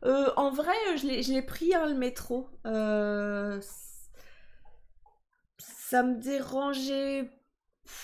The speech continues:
pas plus que ça. Mais à choisir, sincèrement, je préfère mille fois prendre le métro que prendre la voiture dans Paris. Beaucoup moins stressant en vrai. <laughs> Et puis en vrai, dans le métro,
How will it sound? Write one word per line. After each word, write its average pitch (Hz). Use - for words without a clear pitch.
pas 233
plus 302
que 330
ça. -
Mais 254
à 294
choisir, 320
sincèrement, 302
je 247
préfère 262
mille 359
fois 359
prendre 311
le 277
métro 302
que 269
prendre 339
la 311
voiture 277
dans 247
Paris. 226
Beaucoup 269
moins 247
stressant -
en -
vrai. -
<laughs> 262
Et 214
puis 214
en 185
vrai, 220
dans 226
le 196
métro, 240